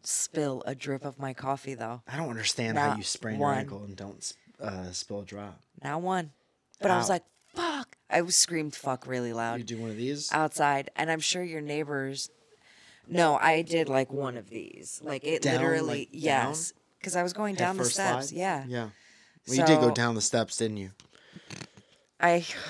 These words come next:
Speaker 1: I, I have a huge bruise, like, right underneath this knee. I've got bruises all over the place.
Speaker 2: I'm sorry, Zoe.
Speaker 1: It's all good. It's
Speaker 2: It's
Speaker 1: all
Speaker 2: like
Speaker 1: good.
Speaker 2: I always tell you, stay, don't fall down.
Speaker 1: Upright.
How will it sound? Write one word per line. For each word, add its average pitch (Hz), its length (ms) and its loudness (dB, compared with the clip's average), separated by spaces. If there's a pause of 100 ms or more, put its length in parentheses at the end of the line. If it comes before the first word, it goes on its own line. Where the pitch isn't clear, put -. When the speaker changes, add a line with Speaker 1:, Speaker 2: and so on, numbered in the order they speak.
(120)
Speaker 1:
I, 170 180 2 (380)
I 143 60 0
have 156 220 -2
a - 20 -4
huge 151 420 -6
bruise, 143 360 -4
like, 131 220 -4
right 135 200 0
underneath 135 540 -6
this 135 260 0
knee. 131 380 -6 (560)
I've 196 120 -4
got 196 180 2
bruises 120 340 -2
all 104 200 -2
over 110 180 -2
the 113 100 -4
place. 117 440 -6
Speaker 2:
I'm 98 140 -8
sorry, 92 380 -6
Zoe. 92 400 -10 (500)
Speaker 1:
It's 147 220 0
all 170 160 4
good. 151 340 2 (500)
It's 131 120 -6
Speaker 2:
It's - 60 -4
Speaker 1:
all 151 120 6
Speaker 2:
like 131 80 2
Speaker 1:
good. 135 260 2
Speaker 2:
I - 20 -2
always 127 320 0
tell 107 180 -4
you, 101 220 -8 (1000)
stay, 123 640 0 (600)
don't 120 240 0
fall 110 160 2
down. 98 220 -2
Speaker 1:
Upright. 107 160 -10